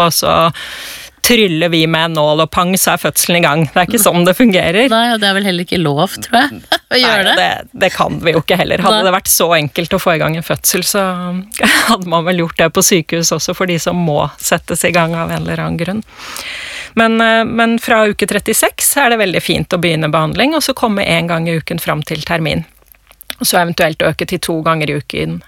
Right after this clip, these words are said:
Speaker 1: etter termindato.
Speaker 2: Ja.
Speaker 1: Ja. For vi, det er jo mange som sier at de har gått over tiden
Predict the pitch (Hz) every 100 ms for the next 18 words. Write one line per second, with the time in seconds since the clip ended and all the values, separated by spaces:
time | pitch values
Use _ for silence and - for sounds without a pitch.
0 | - 190 - - 160 - 147 147 143 -
1 | 98 - - - - 196 160 - - 214
2 | - - - _ _ - 208 196 190 185
3 | 185 180 185 185 185 165 190 185 185 160
4 | 160 175 175 165 - 165 160 175 175 156
5 | 156